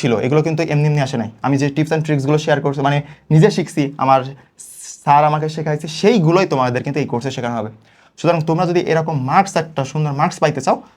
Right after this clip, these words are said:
তাহলে এই কোর্সের বিকল্প আমি কিছু দেখতে পাচ্ছি না, ঠিক আছে? আর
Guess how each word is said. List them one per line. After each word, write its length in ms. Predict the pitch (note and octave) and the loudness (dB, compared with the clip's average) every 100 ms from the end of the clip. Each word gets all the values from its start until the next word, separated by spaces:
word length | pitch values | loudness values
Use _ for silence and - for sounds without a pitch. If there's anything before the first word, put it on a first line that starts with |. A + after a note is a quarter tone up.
| _ | _
তাহলে 180 | C#3 C3+ B2+ E3 | 2 2 2 0
এই 60 | F#3+ F#3 | 2 2
কোর্সের 240 | D#3 D#3+ C#3 | 0 0 0
বিকল্প 260 | F3 F#3+ D3+ | 2 2 2
আমি 60 | C3 | 0
কিছু 100 | C#3 B2 | 0 -2
দেখতে 140 | A#2 A2 | 0 -4
পাচ্ছি 180 | G#2+ A2+ | -4 -8
না, 40 | G2 _ _ - | -10 _ _ -2
ঠিক 100 | F#3+ | -2
আছে? 100 | A3+ - _ _ | -2 -8 _ _
আর 80 | D3+ | 2